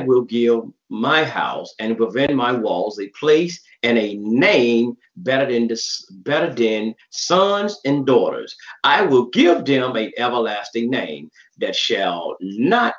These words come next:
be cut off." Pay attention to this one right here, sisters and brothers, in verse six here, fifty-six and six. "Also the sons of the strangers that join themselves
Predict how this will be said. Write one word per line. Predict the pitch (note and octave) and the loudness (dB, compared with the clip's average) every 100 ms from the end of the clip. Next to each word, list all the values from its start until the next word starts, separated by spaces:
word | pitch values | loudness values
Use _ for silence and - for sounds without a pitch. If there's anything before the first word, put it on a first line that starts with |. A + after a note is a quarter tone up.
| - | -4
be | A#2+ A#2+ | -4 -2
cut | C3 A#2+ | 0 0
off." | A2+ A2+ - _ - | 0 -4 -8 _ -8
Pay | - | -4
attention | A#2 - D3+ D#3+ | -2 2 0 2
to | E3+ | 0
this | F3 F#3 | 0 0
one | G3+ | 0
right | G3+ G#3+ A3+ | 0 2 2
here, | B3 C4 | 2 0
sisters | - E3+ | -2 -6
and | D3+ | 2
brothers, | D#3 D#3 | 2 4
in | B2+ G#2+ | 0 2
verse | A2 C3+ - - - | 4 2 0 -4 -2
six | - - - | -2 -6 -16
here, | G#2+ F2 - - _ _ | -8 -6 -6 -12 _ _
fifty-six | G#2 - - - D3+ - | -6 -4 -8 -6 -6 -6
and | G#3 | -8
six. | - F3+ D3+ - - _ _ _ _ _ _ - | 0 2 2 -2 -14 _ _ _ _ _ _ 0
"Also | A3 B3 B3+ B3 F#3 F3 | 4 4 0 0 2 2
the | D3 D3+ | 2 -2
sons | - - - D4+ D#4+ F3 A#2+ A#2 C#3 C#3 - | -4 -8 -2 2 4 4 2 2 0 -2 -2
of | C3 C3 | 0 0
the | C#3+ | 0
strangers | C#3+ - - B3+ D4+ D#4 C#4+ C#4 C4 G#3 - F#3 F3 D3+ A#2+ G2 F#2 - - _ _ _ | -2 -6 0 2 4 4 4 6 4 2 4 4 6 4 4 0 -8 -14 -20 _ _ _
that | - D3+ D3+ - | -2 0 0 0
join | F#3+ A#3 A3+ | 4 4 4
themselves | F3 E3+ E3+ C#3 C3+ C3 B2+ B2+ | 0 -4 -4 -4 -2 0 -2 -4